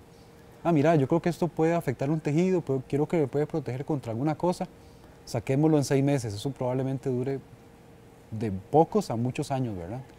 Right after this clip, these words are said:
Es un proceso bastante extenso, es un proceso en el que se invierte mucha plata y uno sabe que son compañías que tienen que, que recuperar inversión, lo cual no quiere decir que eso no beneficie a la población, que eso es una cosa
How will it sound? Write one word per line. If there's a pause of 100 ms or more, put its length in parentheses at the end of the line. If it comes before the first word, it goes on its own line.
(420)
Es
un
proceso
bastante
extenso,
es
un
proceso (100)
en
el
que
se
invierte
mucha
plata (680)
y
uno
sabe
que
son
compañías
que
tienen
que, (360)
que
recuperar
inversión,
lo
cual
no
quiere
decir
que
eso
no
beneficie
a
la
población,
que
eso
es
una
cosa